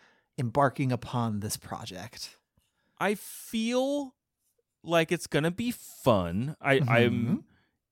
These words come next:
Speaker 2: uh, excited about the wit that I have encountered, and, and I don't just mean, like, one-liners. I mean, like,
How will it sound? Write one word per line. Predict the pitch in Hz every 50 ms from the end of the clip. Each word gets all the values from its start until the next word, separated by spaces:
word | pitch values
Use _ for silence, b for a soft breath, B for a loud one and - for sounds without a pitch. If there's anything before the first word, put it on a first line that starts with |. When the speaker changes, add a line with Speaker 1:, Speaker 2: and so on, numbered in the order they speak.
| _ _ -
Speaker 2:
uh, | 113 117 110 107 104 104 104 -
excited | - 110 - - - - 147 135 143 147 151 147
about | 151 113 - 131 123 123 123 113 95 104 98 104
the | 110 101
wit | 101 98 95 98 98 101 101 117 135 160 - _ - - - - -
that | - 151
I | 147 139 139
have | 139 139 131
encountered, | 139 139 139 139 - _ - - - - 143 147 151 147 - 160 151 147 127
and, | 107 117 120 - -
and | 113 110
I | 110 110 113
don't | 135 139 143 139 -
just | 139 127 - -
mean, | 131 127 123 123 120 117
like, | 107 101 101 - _
one-liners. | - 104 107 110 110 110 104 98 95 95 95 92 92 92 95 98
I | - 98 110
mean, | 110 107 107 104
like, | 104 101 98 95 95 _ _ _